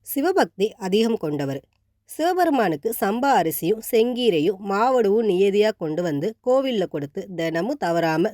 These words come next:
திருவமுது செய்வித்து வருவது அவரோட திருத்தொண்டு. வறுமையிலும் இத்திருத்தொண்டை அவர் தவறாம செய்வார்ன்றத உலகுக்கு காட்ட சிவபெருமான் திருவுளம் கொண்டாரு. அதனால தாயனாரோட செல்வங்கள் யாவும் அழிந்து போச்சு. தாயனார் வறுமை காரணமா கூலிக்கு நெல் அறுக்க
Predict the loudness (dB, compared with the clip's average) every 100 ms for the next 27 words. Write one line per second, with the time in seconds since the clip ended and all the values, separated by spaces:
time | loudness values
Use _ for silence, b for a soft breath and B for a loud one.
0 | -4 -4 0 2 0 -2 -2 -2 -4 -6
1 | -6 -4 -2 -2 0 0 -2 -4 -6 -8
2 | -4 -4 -4 -10 _ _ _ _ 0 2
3 | 2 2 2 2 0 -2 -2 -2 -4 -2
4 | -2 -2 -4 -4 -6 -4 -2 0 -2 0
5 | 0 2 0 0 -2 0 0 0 0 -4
6 | -6 -8 -8 -12 _ _ -10 0 2 2
7 | 0 0 -4 -2 0 2 0 -2 -6 -6
8 | -4 -4 -6 _ _ -4 0 2 2 -2
9 | 0 2 2 2 0 0 0 -2 -2 0
10 | 0 0 0 0 -2 -2 -2 0 0 -2
11 | -4 -8 -10 -14 -16 _ -2 2 2 4
12 | 2 0 0 -2 0 2 0 -2 -2 -2
13 | -4 -6 -6 -4 -4 -4 -2 0 0 0
14 | -2